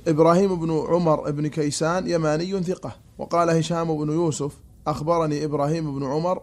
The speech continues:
وكان من أحسن الناس صلاة، وابنه عبد الله". قال فيه أبو حاتم: "صالح الحديث".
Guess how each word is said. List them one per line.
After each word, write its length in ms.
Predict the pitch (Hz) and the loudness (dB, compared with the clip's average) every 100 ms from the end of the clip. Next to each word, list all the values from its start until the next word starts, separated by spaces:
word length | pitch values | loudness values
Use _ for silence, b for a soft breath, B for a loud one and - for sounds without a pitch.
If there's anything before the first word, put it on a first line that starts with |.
| - | -8
وكان 420 | 139 180 170 151 | -4 -2 0 -2
من 100 | 147 | -2
أحسن 360 | 156 117 151 | -6 -4 -4
الناس 320 | 143 151 156 139 | -2 -2 -2 -4
صلاة، 380 | - 143 117 - b b b - | -2 0 0 -4 b b b 0
وابنه 380 | 180 170 160 147 | 0 2 2 2
عبد 200 | 147 147 | 2 0
الله". 360 | 143 165 165 - b b b | 2 2 0 -6 b b b
قال 260 | 170 190 190 | 0 2 2
فيه 240 | 180 175 | 2 2
أبو 140 | 165 151 | 2 0
حاتم: 440 | 165 170 175 170 - | 0 0 0 -2 -8
"صالح 400 | - 196 185 151 | -6 0 2 2
الحديث". 420 | 151 123 123 104 | 0 -2 -4 -4